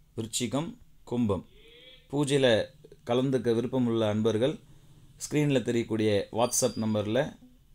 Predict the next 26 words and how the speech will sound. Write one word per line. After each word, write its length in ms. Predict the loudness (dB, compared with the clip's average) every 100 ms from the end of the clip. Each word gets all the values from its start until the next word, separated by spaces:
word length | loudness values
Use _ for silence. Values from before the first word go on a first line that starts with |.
| -12
மெ-, 160 | -12 -12 -6 -2
WhatsApp 420 | -2 -2 -2 -2
மெசேஜ் 300 | -4 -6 -6
பண்ணியோ 280 | -4 -2 -2
அல்லது 220 | -2 -4 -4
ஃபோன் 120 | -4
பண்ணியோ 480 | -4 -4 -4 -6 -10 -18 _ _ -8
விவரங்களை 460 | 0 2 2 0
எல்லாம் 180 | -2 -2
நீங்க 200 | -2 -4
கேட்டு 340 | -4 -6 -6
தெரிஞ்சுக்கலாம். 480 | -8 -8 -6 -8 -8 -16 -20 -20 -18
உங்க 280 | -8 -6 -4
பேர்ல 320 | 0 2 0 -4
பூஜை 220 | -4 -4
பண்ணி 220 | -4 -4
பிரசாதங்கள்லாம் 880 | -4 -6 -2 0 0 -4 -6 -4 -4
அனுப்பிச்சு 240 | -4 -4
வைப்போம். 400 | -6 -4 -6 -6 -10 -20 -20 -20 -20 -20 -20 -20 -20 -20 -20 -4
மேஷராசி 580 | 0 2 4 6 4 4
என்பவர்களுக்கு 760 | 2 2 0 -2 -2 -4 -4 -2
குரு 220 | 0 2
பகவான் 320 | 2 2 0
என்னென்ன 340 | 0 2 2
நல்லது 420 | 0 2 0 0 -4
பண்ணுவார்? 280 | -2 -4